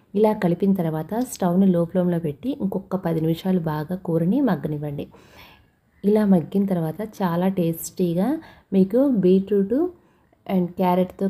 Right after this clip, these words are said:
కర్రీ మాత్రం రెడీ అయిపోయిందండి. మార్నింగ్ టమాటా చారు పెట్టా కాబట్టి దాంట్లోకి ఈ కర్రీ చాలా బాగుంటుంది. నైట్ భోజనాలకి కర్రీ ఒక బౌల్‌లో తీసేసిన తర్వాత చపాతీస్లోకి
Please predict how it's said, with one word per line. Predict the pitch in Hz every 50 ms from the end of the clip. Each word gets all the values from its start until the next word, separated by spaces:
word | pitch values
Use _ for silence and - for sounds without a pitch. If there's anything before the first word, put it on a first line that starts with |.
| 196
కర్రీ | - 185 175 175 175 196 190
మాత్రం | 190 180 175 - - - 254 311 359 370 - _ _ -
రెడీ | 190 175 170 180 180
అయిపోయిందండి. | 175 175 175 170 156 156 160 156 151 165 226 277 - - _ _ _ _ _ _ _ _
మార్నింగ్ | 214 208 208 214 233 247 240
టమాటా | - 214 202 208 202 226
చారు | 220 208 - 214 196 190
పెట్టా | 190 185 185 190 190
కాబట్టి | 185 185 180 175 180 175 - 240 254
దాంట్లోకి | 233 226 190 185 185 185 - 208 196 -
ఈ | 196 190
కర్రీ | 196 190 175 170 185 226 285 349 359 339
చాలా | - 202 185 180 180 180
బాగుంటుంది. | 175 170 170 170 170 170 175 160 170 202 269 330 339 - - - - - - - - - - - -
నైట్ | 208 190 190 196 196 208
భోజనాలకి | 190 190 190 190 - 208 202 196 196 190 185
కర్రీ | - - 170 170 175 214 262 302 294 - - -
ఒక | - 190 -
బౌల్‌లో | 170 175 175 175 175 185 196
తీసేసిన | 196 185 175 165 - 190 180 - 180 170
తర్వాత | 175 170 160 160 165 165 160 - 196 247 302 339 339 339
చపాతీస్లోకి | - - 202 196 196 202 196 - 190 190 - - 180 165 165 - 254